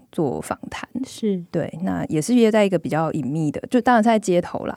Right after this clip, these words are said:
Speaker 1: 然后就是在一个，呃，我记得是在旺角附近的一间咖啡厅里面，
Speaker 2: 嗯。
Speaker 1: 但就是蛮低调的，然后也蛮小声的在交谈。
Speaker 2: 对。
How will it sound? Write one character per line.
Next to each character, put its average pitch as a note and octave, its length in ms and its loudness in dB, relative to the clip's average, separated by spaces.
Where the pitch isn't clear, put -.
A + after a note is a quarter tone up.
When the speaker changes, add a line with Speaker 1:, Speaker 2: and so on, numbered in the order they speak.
Speaker 1:
然 E3 160 -6
后 E3 200 -2
就 E3 100 -2
是 E3+ 160 -4
在 E3 200 0
一 D3 100 -4
个， - 340 -2
呃， - 120 -2
我 E3+ 100 0
记 A3+ 120 2
得 A3+ 40 6
是 F#3+ 60 2
在 G#3+ 100 6
旺 G#3 160 4
角 A#2+ 120 0
附 - 160 -8
近 D#3+ 140 -2
的 C#3+ 60 2
一 D3 40 2
间 C#3 160 -2
咖 C3+ 140 -4
啡 C3+ 160 -4
厅 C3+ 240 -4
里 - 140 -8
面， - 180 -6
Speaker 2:
嗯。 G#3+ 140 0
Speaker 1:
但 F#3+ 160 6
就 G#3 80 2
是 G3+ 260 0
蛮 D3 300 -4
低 D#3+ 180 -2
调 D3+ 280 -2
的， - 140 -8
然 C#3+ 100 -2
后 D#3+ 140 -4
也 - 260 -6
蛮 D#3 180 0
小 F#3+ 240 -2
声 D#3 220 -4
的 D3+ 140 -6
在 D#3+ 160 -2
交 D3+ 240 -8
谈。 - 180 -14
Speaker 2:
对。 F#3 200 -2